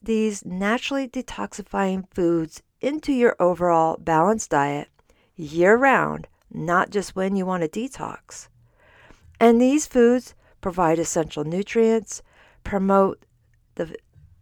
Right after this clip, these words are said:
better, or I should say, efficient functioning of the liver,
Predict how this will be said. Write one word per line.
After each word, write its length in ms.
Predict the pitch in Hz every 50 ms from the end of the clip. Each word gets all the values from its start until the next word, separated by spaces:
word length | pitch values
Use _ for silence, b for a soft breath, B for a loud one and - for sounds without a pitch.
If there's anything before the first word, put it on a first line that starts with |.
| _ _ _
better, 440 | 233 233 240 240 254 247 247 254 226
or 340 | - 196 180 180 160 - -
I 120 | - 196
should 180 | 190 - 170 -
say, 220 | - 175 160 - -
efficient 720 | 202 196 185 - _ - 277 269 - - 247 190 - -
functioning 580 | - 190 180 175 170 - - 185 170 160 160 156 -
of 160 | 156 151 -
the 100 | 160 156
liver, 460 | 160 180 190 185 190 196 190 196 180